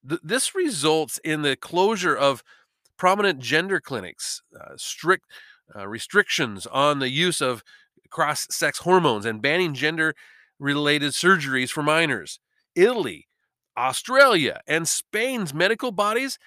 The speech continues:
have also recently raised similar concerns. In the United States, children are, are put in the driver's seat of their own sex change operations,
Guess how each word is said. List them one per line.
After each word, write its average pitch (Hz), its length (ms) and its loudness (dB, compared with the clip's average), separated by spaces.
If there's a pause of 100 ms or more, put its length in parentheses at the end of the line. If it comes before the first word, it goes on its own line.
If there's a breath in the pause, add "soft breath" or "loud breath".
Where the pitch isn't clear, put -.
(140 soft breath)
have 160 120 -6
also 165 680 -2
recently 131 580 -4
raised 113 460 -6
similar 104 400 -8
concerns. 196 680 0 (360 loud breath)
In 175 160 4
the 160 60 2
United 143 280 2
States, 202 500 -2
children 226 440 -2
are, 151 180 2 (300 soft breath)
are 156 100 -20
put 196 340 0
in 180 260 -2
the 151 100 0
driver's 170 500 -2
seat - 480 -8
of 139 380 2
their 156 280 0
own 185 280 0
sex - 340 -4
change 131 380 -2
operations, 101 760 -2